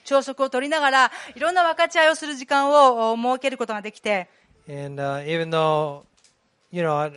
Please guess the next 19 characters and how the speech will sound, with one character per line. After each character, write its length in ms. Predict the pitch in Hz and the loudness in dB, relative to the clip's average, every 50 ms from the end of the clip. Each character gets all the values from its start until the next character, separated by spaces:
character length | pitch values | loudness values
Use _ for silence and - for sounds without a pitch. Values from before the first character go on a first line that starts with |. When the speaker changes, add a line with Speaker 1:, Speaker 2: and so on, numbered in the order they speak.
| - _ - | -16 _ -14
Speaker 2:
some 200 | - - 185 180 | -8 -4 -2 -2
of 60 | 170 | -2
the 60 | 165 | -2
testimonies 600 | 160 - 185 180 - - 190 175 170 170 165 151 160 | -2 0 0 0 -2 -2 -4 -2 -2 0 0 0 0
I 80 | 160 | -2
heard 240 | 147 165 170 170 160 | 0 0 0 0 -2
from 200 | - - 175 165 | -4 -10 -10 -10
the 60 | 160 | -10
team, 520 | 147 - - 190 185 185 180 175 160 165 - - | -10 -8 -6 -4 -2 -2 -4 -4 -8 -12 -16 -16
you 120 | 170 175 | -10 -8
know, 140 | 175 160 160 | -6 -6 -6
they, 160 | 151 156 160 156 165 _ 185 190 180 | -6 -8 -10 -12 _ _ -20 -16 -8
not 260 | 180 190 202 202 180 | -4 -2 0 2 4
all 220 | 180 196 214 214 | 4 4 4 4
of 80 | 202 175 | 2 2
them 140 | 175 160 - | 0 -4 -4
could 160 | - 165 - | -10 -14 -14
speak 300 | - - - 180 170 - | -12 -8 -6 -6 -6 -6
Japanese. 840 | - 175 165 165 - - 151 170 175 170 160 139 131 - - - _ | -4 -2 -2 -2 -2 -4 -4 -4 -4 -4 -4 -6 -10 -14 -20 -20 _